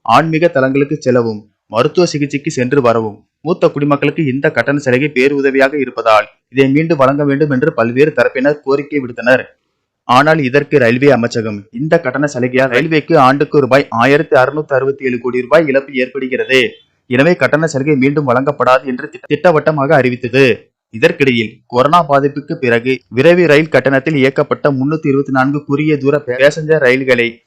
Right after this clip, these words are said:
மீண்டும் சாதாரண கட்டணத்தில் இயக்க தெற்கு ரயில்வே சமீபத்தில் உத்தரவிட்டது. இதே போல, கொரோனா காலத்துக்கு பிறகு ரத்து செய்யப்பட்ட மூத்த குடிமக்களுக்கான கட்டண சலுகை மீண்டும் வழங்க வேண்டும் என்று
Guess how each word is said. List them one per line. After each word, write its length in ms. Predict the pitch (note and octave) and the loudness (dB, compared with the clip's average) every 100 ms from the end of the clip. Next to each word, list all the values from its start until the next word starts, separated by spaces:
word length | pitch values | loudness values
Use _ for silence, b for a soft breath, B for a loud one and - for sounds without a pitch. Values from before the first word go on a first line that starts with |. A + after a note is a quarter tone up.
| _ | _
மீண்டும் 340 | B2+ D#3 F3+ | -2 0 -2
சாதாரண 480 | - B2 B2+ C3+ D#3 | -2 -2 0 0 0
கட்டணத்தில் 560 | D#3 B2 C3+ C3 D3+ B2 | -6 -4 -4 -4 -6 -2
இயக்க 540 | B2 C3 A#2+ A#2+ _ _ _ _ | -4 -2 -2 -2 _ _ _ _
தெற்கு 300 | - C#3 - | -2 -2 2
ரயில்வே 340 | E3 C3 C3 C#3 | 4 4 2 0
சமீபத்தில் 520 | B2+ C#3+ C#3 C#3+ D3 | 0 0 0 -2 -2
உத்தரவிட்டது. 760 | A#2+ D3 B2 A#2 A2+ B2+ G#2 _ _ _ _ _ - | 0 0 0 -2 0 0 0 _ _ _ _ _ -8
இதே 280 | A#2+ D#3+ | 0 0
போல, 320 | F3 C#3+ D3 D#3+ | 2 4 4 4
கொரோனா 340 | C3+ D3 D#3+ | 2 2 2
காலத்துக்கு 480 | C3+ C3 B2+ - D3 | 4 0 0 -6 -4
பிறகு 460 | C3 B2 A#2 B2+ - | 0 0 2 -2 -4
ரத்து 420 | - A#2+ - G3 | -2 -2 0 -2
செய்யப்பட்ட 480 | F3 D#3+ D#3+ C#3+ F3 | 2 2 2 0 0
மூத்த 340 | C#3+ D3 D#3 D3 | 0 -2 -4 -2
குடிமக்களுக்கான 600 | C#3+ C#3+ C#3 C#3 C#3+ D#3 | 0 0 0 0 0 0
கட்டண 280 | B2+ D3 C#3+ | 0 -2 -4
சலுகை 340 | B2+ B2+ D3 | -6 -4 -2
மீண்டும் 280 | C3 C#3+ D3+ | -2 -4 -2
வழங்க 280 | B2 C3 C#3 | -2 -2 -4
வேண்டும் 260 | C3 C#3 | -2 -4
என்று 340 | B2 A#2 A2 | -4 -6 -8